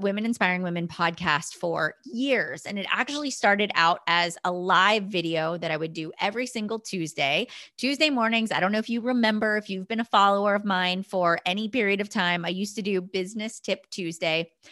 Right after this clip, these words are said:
every Tuesday, ten A M Eastern Standard Time. You could come hang out on Facebook with me, and I would deliver business tips and wisdom. And I loved it. And that really kind of transferred into creating a podcast. And now I just love to serve.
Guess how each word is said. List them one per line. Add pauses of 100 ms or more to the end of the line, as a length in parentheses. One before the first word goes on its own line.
(220)
every
Tuesday, (280)
ten
A
M
Eastern
Standard
Time.
You
could
come
hang
out
on
Facebook
with
me,
and
I
would
deliver
business
tips
and
wisdom. (280)
And
I
loved
it.
And
that
really
kind
of (240)
transferred
into
creating
a
podcast.
And (280)
now
I
just
love
to
serve.